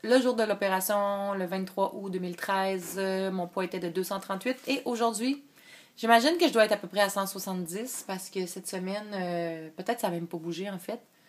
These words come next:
Parce que les problèmes de tuyauterie sont revenus en force, les amis. C'est pas drôle. Franchement, euh, je sais pas ce qui se passe avec, euh,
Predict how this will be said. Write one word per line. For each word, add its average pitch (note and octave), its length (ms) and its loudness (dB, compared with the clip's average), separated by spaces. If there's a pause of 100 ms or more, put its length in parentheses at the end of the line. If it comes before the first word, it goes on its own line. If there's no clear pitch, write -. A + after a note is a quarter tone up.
(720)
Parce C#4+ 360 6
que E4+ 100 8
les E4+ 180 12
problèmes D4 460 8
de E4 80 8
tuyauterie C4 560 2
sont D4 180 10
revenus A3+ 300 4
en A3+ 100 6
force, A3+ 380 4
les F3+ 180 0
amis. F3 300 0
C'est F3+ 160 -6
pas G#3 100 4
drôle. E3+ 460 0 (1300)
Franchement, G3+ 720 0
euh, D#3+ 500 0 (120)
je E3+ 120 -10
sais E3+ 120 -6
pas G#3 100 -6
ce G3+ 80 -12
qui - 100 -6
se - 60 -8
passe G3+ 300 6
avec, F3 280 -2
euh, E3 220 4